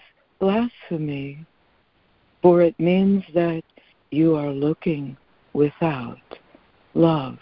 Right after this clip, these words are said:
on God and his creation, from which he cannot be separated.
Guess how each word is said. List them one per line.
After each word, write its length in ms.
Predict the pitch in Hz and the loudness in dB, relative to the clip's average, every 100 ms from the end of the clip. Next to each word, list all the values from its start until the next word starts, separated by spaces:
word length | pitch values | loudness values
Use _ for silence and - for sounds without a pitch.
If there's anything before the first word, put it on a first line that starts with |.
| - - _ _ _ | -20 -20 _ _ _
on 220 | 135 135 | 4 4
God 560 | 139 147 147 170 135 123 - - _ _ _ _ _ - | 2 2 2 0 -4 -12 -18 -20 _ _ _ _ _ 0
and 560 | 139 170 175 135 135 - - - _ - | 2 4 2 -2 -6 -10 -20 -20 _ 2
his 420 | 202 214 135 127 - - _ _ _ _ | 4 4 0 -6 -20 -20 _ _ _ _
creation, 680 | 131 117 113 107 - 113 92 _ _ _ _ _ _ _ _ _ _ _ _ | -4 -4 -4 -8 -8 -8 -8 _ _ _ _ _ _ _ _ _ _ _ _
from 240 | 196 180 175 | 6 6 6
which 240 | 170 - - - _ | 4 2 -6 -20 _
he 640 | - - 226 202 139 135 _ _ _ _ _ _ - | -10 0 2 2 -2 -10 _ _ _ _ _ _ -8
cannot 800 | 117 117 117 127 147 156 156 - - _ _ _ _ | -6 -6 -6 -6 -6 -8 -10 -16 -20 _ _ _ _
be 540 | 135 147 151 120 120 - _ _ _ _ | -2 -2 -2 -6 -12 -16 _ _ _ _
separated. 920 | 143 143 - 156 143 127 113 120 113 | -4 -4 -4 -6 -4 -6 -8 -10 -12